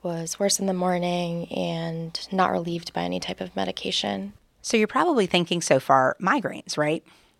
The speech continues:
Speaker 2: Well, that's what Amanda thought, too. In fact, most headaches in pregnancy are either migraine or tension-type headaches.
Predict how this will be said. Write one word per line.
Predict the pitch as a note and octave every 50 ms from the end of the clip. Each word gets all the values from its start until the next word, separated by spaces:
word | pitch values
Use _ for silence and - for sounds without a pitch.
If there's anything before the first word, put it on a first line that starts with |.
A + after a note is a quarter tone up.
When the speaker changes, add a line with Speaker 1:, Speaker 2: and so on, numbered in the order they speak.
| - _ -
Speaker 2:
Well, | F#3 F3 E3+ E3+ E3
that's | E3 F#3 G3 - -
what | D#3
Amanda | C#3+ C#3 D3+ E3+ F3 D#3 -
thought, | - - G#3 G3+ G#3+ - -
too. | - - E3 D3+ - - - E3+ - _ _ _ _ _ -
In | G3 F3+
fact, | - - E3+ E3+ E3+ -
most | - D#3+ D#3+ E3 G#3 B3+ - -
headaches | - D#3 - F#3+ G#3 - -
in | D3+
pregnancy | - D3+ C#3 C3+ C#3 - - C#3+ C#3 -
are | D#3 D#3+ -
either | F#3+ E3+ D#3 C#3+
migraine | C#3+ C#3 C3 C#3+ D3+ - F#3 F#3 F#3+ G3+ -
or | D3 D#3
tension-type | - - D3+ C3+ - - C#3 - C3+ C3+ -
headaches. | - - - - - - - - - -